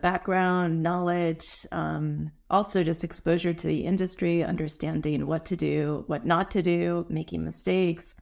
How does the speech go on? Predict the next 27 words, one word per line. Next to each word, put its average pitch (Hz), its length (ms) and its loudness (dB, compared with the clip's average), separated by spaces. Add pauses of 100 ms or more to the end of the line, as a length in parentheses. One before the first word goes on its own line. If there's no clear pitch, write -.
(400)
learning 196 260 6
from 180 200 -2
those 175 320 0
mistakes 175 560 0
with - 180 -4
my, 160 420 -2
my 175 220 2
own 170 160 2
money, 202 320 4
and 190 140 2
then 175 400 -2
now 165 260 2
managing 156 460 0
other 151 180 0
people's 165 460 -4
money. 165 520 0
So, 151 420 0 (420)
which, - 340 -4
um, 160 360 2
as 165 200 -4
you 165 80 4
know, 151 160 0
has 156 240 -6
a 147 60 -4
lot - 240 -2
more, 147 280 -4
uh, 151 200 -4